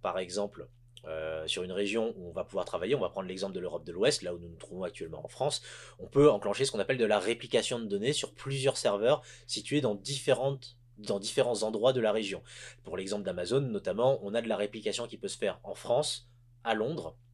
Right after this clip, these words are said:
en Espagne et, heu, et en Suisse également.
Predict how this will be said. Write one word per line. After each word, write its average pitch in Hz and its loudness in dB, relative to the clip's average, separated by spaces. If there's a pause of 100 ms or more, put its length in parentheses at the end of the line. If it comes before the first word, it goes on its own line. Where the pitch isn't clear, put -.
(260)
en 123 2
Espagne 120 2 (460)
et, 127 8
heu, 104 6
et 127 4
en 110 4
Suisse - -4
également. 104 -2